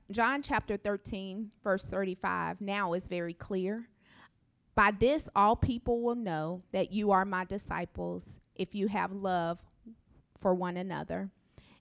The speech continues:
And for me, it looked very loving, non-judgmental.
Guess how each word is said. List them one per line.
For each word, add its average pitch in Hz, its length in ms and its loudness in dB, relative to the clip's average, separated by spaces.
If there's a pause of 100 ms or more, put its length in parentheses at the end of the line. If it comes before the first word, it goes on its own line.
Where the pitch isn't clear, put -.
And 208 180 -4
for 226 120 4
me, 247 260 -2
it 202 80 -2
looked 214 220 -4
very 202 320 0
loving, 190 460 -2
non-judgmental. 185 1040 -4